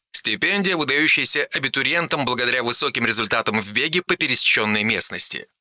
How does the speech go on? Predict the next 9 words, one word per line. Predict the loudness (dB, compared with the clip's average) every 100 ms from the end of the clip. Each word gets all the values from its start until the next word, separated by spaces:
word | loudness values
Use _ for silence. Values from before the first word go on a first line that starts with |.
| _ _ _ _
Но | 0 2
я | 2 2
знал, | 2 2 2 0
что | 0
её | 0 0 0
отъезд | 0 0 0 0 -4 -14 -4
дался | 0 2 0 0
ему | 0 0
тяжело, | 0 2 2 2